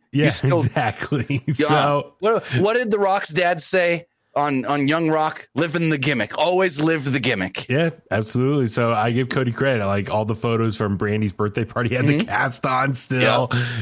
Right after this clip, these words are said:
Speaker 1: I
Speaker 2: So,
Speaker 1: loved it.
Speaker 2: uh, but no, it, for, for Cody, I'm excited for the match.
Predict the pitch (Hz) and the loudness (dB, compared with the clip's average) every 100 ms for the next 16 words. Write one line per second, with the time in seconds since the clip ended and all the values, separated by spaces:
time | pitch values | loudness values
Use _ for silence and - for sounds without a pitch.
0 | - - 127 120 120 113 - - _ _ | -4 0 2 4 4 2 -4 -20 _ _
1 | - 113 113 110 107 104 - 180 190 139 | -4 -2 0 2 0 -2 -4 -2 0 0
2 | 156 135 165 151 185 151 190 175 170 156 | -2 -2 -2 0 -2 0 2 2 2 2
3 | 180 - - 139 165 185 - 190 170 165 | 0 0 -2 0 2 0 0 0 2 2
4 | 131 117 113 107 | 2 2 0 -2